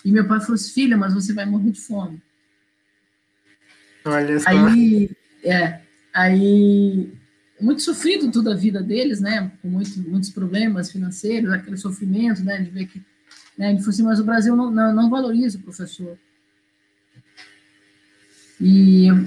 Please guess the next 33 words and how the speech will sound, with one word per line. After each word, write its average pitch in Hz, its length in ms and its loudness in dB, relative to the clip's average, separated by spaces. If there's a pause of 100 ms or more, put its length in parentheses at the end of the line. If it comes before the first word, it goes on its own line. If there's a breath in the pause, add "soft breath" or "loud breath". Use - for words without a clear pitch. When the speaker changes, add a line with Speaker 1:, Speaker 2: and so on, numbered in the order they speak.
(140)
Speaker 1:
aí 208 120 4
eu - 80 -2
tenho 254 160 2
uma 262 100 4
irmã 233 200 6
mais 208 200 4
velha, 240 300 2
que - 60 -12
tem 214 100 -6
uns 196 120 -4
cinco 262 220 -4
anos 214 180 -2
a 208 60 -2
mais 185 200 -4
que 202 100 -6
eu 196 60 -8
tenho, 240 160 -4
eu, - 60 -10
eu, 185 380 -12 (140)
eu 185 140 -10
venho 208 180 -2
de 202 80 -4
uma 202 120 -2
família 202 440 -4
de 190 480 -4 (320)
seis 190 340 -6
irmãos, 180 420 -2
né, 165 80 -12
eu, 160 180 -14
eu 175 80 -20
sou 190 140 -8
a 185 40 -8
caçula. 196 420 -6